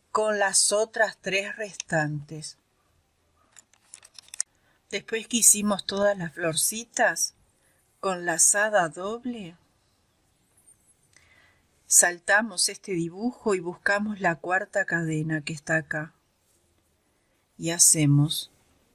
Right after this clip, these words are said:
un punto alto doble, una cadena de separación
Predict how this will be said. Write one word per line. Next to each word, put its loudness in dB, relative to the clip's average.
un 6
punto 0
alto -4
doble, 0
una 2
cadena -2
de 0
separación 0